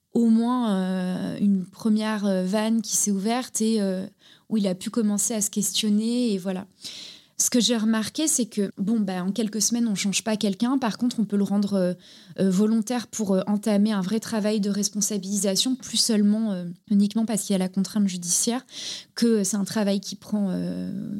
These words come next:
plusieurs mois, mais je pense surtout plusieurs années, qui doit être, euh, volontaire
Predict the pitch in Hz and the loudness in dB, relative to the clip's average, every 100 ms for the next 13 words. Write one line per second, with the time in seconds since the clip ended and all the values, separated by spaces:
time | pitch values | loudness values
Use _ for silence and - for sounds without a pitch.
0 | 208 180 - 190 208 196 196 208 196 180 | -6 -6 -2 0 2 2 2 2 -2 -4
1 | 185 - 202 - 208 202 196 185 196 196 | -6 -4 -4 -6 -6 -2 0 0 0 2
2 | 247 - - 208 196 196 190 - 196 185 | 0 -4 -6 -2 2 2 0 -2 -2 0
3 | 180 202 196 190 226 285 - | 0 2 2 0 -4 -4 -6